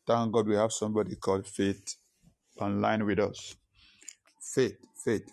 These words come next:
faith, faith, faith. And the first scripture we're taking, I think we've dealt with this topic before, but I'm gonna be taking it on a different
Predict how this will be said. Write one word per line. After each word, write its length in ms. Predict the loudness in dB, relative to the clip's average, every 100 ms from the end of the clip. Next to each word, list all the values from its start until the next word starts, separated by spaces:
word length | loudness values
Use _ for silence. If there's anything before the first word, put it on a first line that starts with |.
| -4
faith, 240 | -4 -4 -6
faith, 260 | -4 -4 -6
faith. 360 | -4 -4 -8 -20 -20 -16 -12 -10 -10 -12 _ 0
And 540 | 2 2 0 -4 -6 _
the 80 | -4
first 320 | 2 0 0
scripture 340 | -4 -4 0 2
we're 160 | 4
taking, 580 | 2 -2 -2 -4 -4 -4
I 60 | -6
think 260 | -6 -2
we've 160 | -2 0
dealt 220 | 0 0
with 100 | -2
this 160 | -2 -2
topic 320 | -2 -2 -4
before, 540 | -4 -4 0 0 -2 -2
but 140 | -2
I'm 80 | 0
gonna 220 | 0 0
be 100 | -2
taking 340 | -2 -2 -2 -2
it 100 | -2
on 100 | -2
a 60 |
different 600 | -2 -2 -2 -2 -2 -2